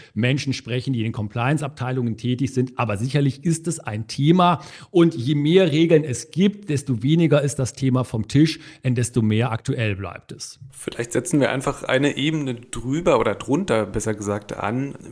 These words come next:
Speaker 2: Wie wichtig ist eine Compliance-Kultur und wie kann ich als Arbeitgeber dafür sorgen,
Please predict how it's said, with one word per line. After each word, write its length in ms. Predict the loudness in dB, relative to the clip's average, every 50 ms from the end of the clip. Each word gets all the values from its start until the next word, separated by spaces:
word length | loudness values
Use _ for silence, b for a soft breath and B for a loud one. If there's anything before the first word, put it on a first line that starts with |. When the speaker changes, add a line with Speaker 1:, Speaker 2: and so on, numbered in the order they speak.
| -18 -14
Speaker 2:
Wie 160 | -12 -8 -4 -4
wichtig 300 | -4 -4 -4 -8 -10 -10
ist 160 | -10 -8 -6
eine 180 | -6 -6 -6
Compliance-Kultur 1200 | -6 -6 -6 -4 -2 -2 -2 -2 -2 -6 -6 -4 -2 -2 -2 2 2 2 4 4 4 4 4 4 2 -2
und 140 | -6 -8 -8
wie 100 | -10 -10
kann 260 | -8 -6 -4 -2 -2
ich 180 | -2 -4 -4 -6
als 140 | -8 -4
Arbeitgeber 540 | -4 -4 -2 -2 -4 -6 -6 -6 -2 0 0
dafür 260 | 0 0 -2 -4 -6
sorgen, 560 | -4 -2 0 2 4 4 4 2 0 -2 -4